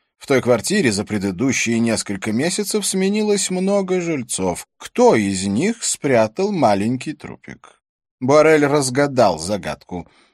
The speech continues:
Он взял на анализ яйца мух изо рта жертвы, определил время их созревания и таким образом смог с точностью до недели определить время, когда младенца запихнули в эту трубу. Виновных арестовали.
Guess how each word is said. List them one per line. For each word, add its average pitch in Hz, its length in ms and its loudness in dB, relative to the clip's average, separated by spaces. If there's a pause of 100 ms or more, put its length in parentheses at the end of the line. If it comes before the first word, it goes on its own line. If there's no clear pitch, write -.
Он 190 180 2
взял 180 260 4
на 165 140 2
анализ 165 420 2
яйца 156 500 2
мух 190 340 -4
изо 101 220 -2
рта 113 260 -2
жертвы, 117 500 0 (260)
определил 131 640 2
время 104 340 0
их 82 100 -8
созревания 78 920 -8 (300)
и 220 100 -4
таким 233 260 0
образом 220 400 2
смог 196 320 0
с - 120 -6
точностью 175 640 0
до 147 140 0
недели 101 480 -2
определить 117 640 0
время, 101 360 -2
когда 135 300 -2
младенца 85 580 -6
запихнули 85 560 -10
в 80 80 -8
эту 98 240 -8
трубу. 226 440 -6 (280)
Виновных 104 800 -2
арестовали. 95 800 -6